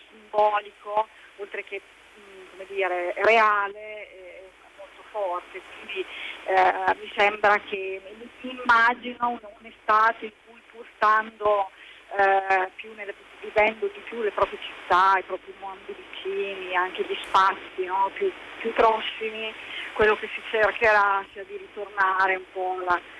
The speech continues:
alla vicinanza con gli altri. E mi sembra ad esempio che anche tutta una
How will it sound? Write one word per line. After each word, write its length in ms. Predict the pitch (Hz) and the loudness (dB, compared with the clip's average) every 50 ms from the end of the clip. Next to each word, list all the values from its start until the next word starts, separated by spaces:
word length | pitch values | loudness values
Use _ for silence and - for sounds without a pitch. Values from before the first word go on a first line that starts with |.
| - - | -18 -8
alla 180 | - 180 202 196 | -2 0 0 0
vicinanza 600 | 196 196 - 226 202 202 196 190 190 - - 180 | 0 -2 -8 -6 0 2 2 2 2 2 -2 -4
con 160 | - - 196 | -2 -2 -4
gli 140 | 180 185 185 | -2 2 2
altri. 760 | 196 196 185 175 175 175 175 175 - - 370 339 349 175 180 - - - - - - - - - - | 4 6 6 4 4 0 -2 -6 -10 -16 -14 -14 -14 -16 -18 -20 -20 -20 -20 -20 -20 -20 -20 -16 -8
E 260 | - 185 180 175 180 185 | -4 -2 -2 -2 -4 -6
mi 100 | 196 196 - | -10 -10 -2
sembra 360 | - 202 202 214 208 208 196 | 0 2 2 2 2 2 2
ad 120 | 185 185 180 | 2 2 2
esempio 460 | 190 185 190 196 202 208 - - 190 | -2 -2 -2 -4 -4 -6 -6 -10 -10
che 120 | 185 - 190 | -6 0 2
anche 380 | 175 180 190 196 196 190 190 | 2 2 2 2 -2 -8 -14
tutta 220 | - 208 202 - 202 | -12 -12 -10 -6 -4
una 180 | 190 185 180 | -2 -2 -2